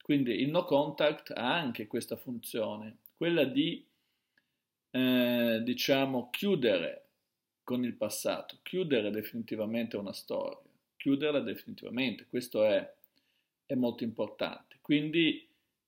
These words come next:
eh, tieni presente che lo sforzo iniziale verrà ricompensato, perché si apriranno davvero nuove possibilità,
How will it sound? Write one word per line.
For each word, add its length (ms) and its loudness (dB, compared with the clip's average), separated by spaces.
eh, 920 4
tieni 240 2
presente 640 0
che 480 -2
lo 140 0
sforzo 840 4
iniziale 1000 0
verrà 540 2
ricompensato, 920 -8
perché 260 -2
si 120 -2
apriranno 440 0
davvero 580 0
nuove 260 -6
possibilità, 800 -12